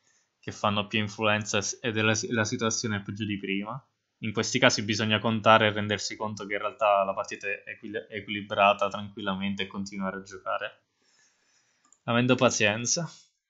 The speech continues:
Quindi Nero gioca qui, Bianco rinforza. Questo ok.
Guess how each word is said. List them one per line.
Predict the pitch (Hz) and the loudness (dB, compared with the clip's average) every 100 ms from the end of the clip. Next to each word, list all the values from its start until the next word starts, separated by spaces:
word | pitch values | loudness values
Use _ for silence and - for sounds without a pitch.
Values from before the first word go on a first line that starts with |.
| _ _ _ _ _ _ | _ _ _ _ _ _
Quindi | - 101 | -4 -2
Nero | 107 123 | 0 0
gioca | 120 139 165 | 0 -2 -2
qui, | - 110 113 - _ _ _ _ _ _ _ - _ _ _ _ _ _ - | -2 -2 -2 -8 _ _ _ _ _ _ _ -20 _ _ _ _ _ _ -2
Bianco | 117 113 107 | -2 0 -2
rinforza. | 107 107 104 98 101 - 160 196 - _ _ _ _ _ _ _ _ _ _ _ _ _ _ _ _ _ - | -2 -4 -2 -2 -2 -2 -2 -2 -6 _ _ _ _ _ _ _ _ _ _ _ _ _ _ _ _ _ -20
Questo | 127 - | -16 -14
ok. | 107 - | -14 -12